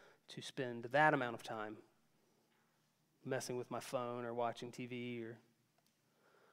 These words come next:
what you do is you say, "Well, I, I did this," and you give the three things that you did do. And then you paint it up a little bit, give it a little bit of flourish, so it seems like you were busier than you were.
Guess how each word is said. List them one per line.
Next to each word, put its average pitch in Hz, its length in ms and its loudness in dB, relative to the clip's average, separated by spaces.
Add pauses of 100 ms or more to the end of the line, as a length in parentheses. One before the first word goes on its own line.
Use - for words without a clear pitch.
(360)
what 156 200 0
you 147 40 -4
do 254 280 10
is 185 140 12
you 170 100 2
say, 156 320 4
"Well, 170 380 12
I, 170 320 12
I 160 140 10
did 156 260 4
this," 165 220 8
and 151 100 0
you 151 60 2
give 147 180 2
the 151 100 4
three 165 200 4
things 147 280 2
that 156 80 0
you 202 120 4
did 277 220 10
do. 139 180 6 (1500)
And 196 120 0
then 240 100 8
you 202 100 8
paint 170 380 8
it 156 80 8
up 156 220 12
a - 20 6
little 156 240 8
bit, 170 160 8
give 320 140 2
it 170 60 4
a - 20 2
little 147 180 4
bit 143 100 4
of - 60 -4
flourish, 160 480 6
so 202 100 8
it 180 100 4
seems 214 220 8
like 170 160 10
you 175 80 6
were 151 60 6
busier 139 380 2
than 127 180 -2
you 120 80 -6
were. 104 180 -8